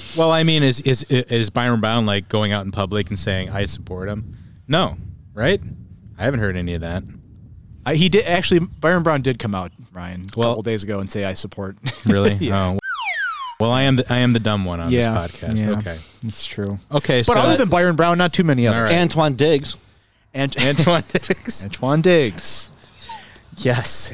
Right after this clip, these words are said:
Speaker 2: Antoine Diggs. No, so, so Governor Cuomo, um, you know, has to sort of reassert his dominance, uh,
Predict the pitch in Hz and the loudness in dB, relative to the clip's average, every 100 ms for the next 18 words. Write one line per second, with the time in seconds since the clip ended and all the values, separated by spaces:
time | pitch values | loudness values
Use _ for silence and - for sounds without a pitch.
0 | - 123 127 135 117 113 101 101 - 117 | -4 -2 -2 -2 -2 -2 -4 -8 -12 -12
1 | 180 190 208 214 202 196 202 233 226 - | -12 -6 2 4 4 4 4 2 -4 -14
2 | 240 226 311 233 240 262 240 - 180 170 | -6 2 4 4 4 4 0 2 4 4
3 | 160 151 147 147 - - - 139 135 131 | 4 4 4 2 0 -18 -4 2 4 2
4 | 127 139 - 165 151 139 151 143 156 135 | 0 -6 -4 2 4 4 0 0 0 0
5 | - - 160 120 156 - 135 151 151 - | -2 0 2 2 -2 -12 -4 2 2 4
6 | 147 139 131 120 98 104 104 107 110 107 | 2 2 2 -2 0 -2 0 0 0 -2
7 | 110 - - - - _ 117 113 113 | -2 -6 -8 -20 -20 _ -2 0 -2